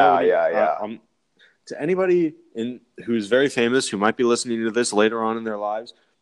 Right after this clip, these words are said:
Speaker 1: I'm sorry. I, adapted s-,
Speaker 2: <laughs>
Speaker 1: like, s-, visual effects, like,
Speaker 2: Hey,
Speaker 1: sound
Speaker 2: yeah.
Speaker 1: mixing. What, what it, what it
Speaker 2: Y-,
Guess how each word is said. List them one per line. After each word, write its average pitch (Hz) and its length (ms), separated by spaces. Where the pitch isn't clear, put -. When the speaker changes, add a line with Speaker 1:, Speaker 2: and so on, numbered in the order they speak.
Speaker 1:
I'm 101 200
sorry. 117 400
I, 110 100
adapted 131 680
s-, - 220
Speaker 2:
<laughs> - 240
Speaker 1:
like, 110 240
s-, 120 100
visual 135 500
effects, - 680
like, 127 220
Speaker 2:
Hey, 143 160
Speaker 1:
sound 127 140
Speaker 2:
yeah. 110 340
Speaker 1:
mixing. 113 480
What, 147 300
what 131 160
it, 123 140
what 127 120
it 107 160
Speaker 2:
Y-, 98 220